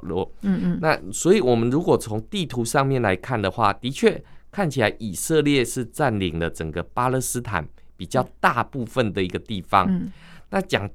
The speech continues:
Speaker 1: “占领”这两个字，
Speaker 2: 嗯。
Speaker 1: 我们刚刚就提了几个概念。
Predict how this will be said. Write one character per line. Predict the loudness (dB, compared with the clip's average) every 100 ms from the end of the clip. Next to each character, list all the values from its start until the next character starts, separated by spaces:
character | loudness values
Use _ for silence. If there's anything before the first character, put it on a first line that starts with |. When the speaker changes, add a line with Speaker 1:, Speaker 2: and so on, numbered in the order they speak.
| -2
Speaker 1:
“占 | 4 6 6
领” | 2 0
这 | 2 4
两 | 2 0
个 |
字， | -4 -2 0 -2 -2
Speaker 2:
嗯。 | -2
Speaker 1:
我 |
们 | 0 -2
刚 | -6 -4
刚 | -2 -2 -2
就 | -4
提 | -6 -4 0
了 | 0
几 | -2 -8
个 | -8
概 | -2 0
念。 | 2 0